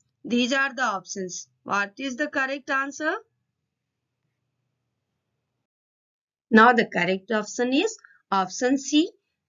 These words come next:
the book Imitation of Christ. Apart from this, you should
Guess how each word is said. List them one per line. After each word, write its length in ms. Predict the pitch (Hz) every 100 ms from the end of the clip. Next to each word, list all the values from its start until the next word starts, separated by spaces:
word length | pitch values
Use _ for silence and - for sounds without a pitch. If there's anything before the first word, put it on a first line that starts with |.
| -
the 220 | 208 190
book 300 | 180 311 330 _ _ _ _ -
Imitation 640 | 330 349 302 262 262 240
of 200 | 208 -
Christ. 420 | 202 175 170 - _ _ _ _ _ _ -
Apart 420 | 311 320 403 453 381
from 280 | 339 294
this, 360 | 202 202 - - _ -
you 160 | 254
should 260 | 269 320